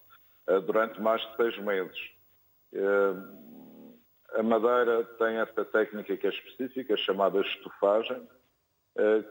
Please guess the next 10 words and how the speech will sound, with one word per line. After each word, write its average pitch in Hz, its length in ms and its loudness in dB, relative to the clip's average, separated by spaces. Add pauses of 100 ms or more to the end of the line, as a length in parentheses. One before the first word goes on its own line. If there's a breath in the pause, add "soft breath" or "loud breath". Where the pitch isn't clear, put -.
(120)
que 120 260 2 (140)
essa 113 180 -2
estufagem, 110 760 -2
eh, 98 400 -4 (120)
pode 104 320 0
ser 104 180 2
artificial, 104 720 0 (100)
pode 92 200 -2
ser 101 120 0
natural 98 720 0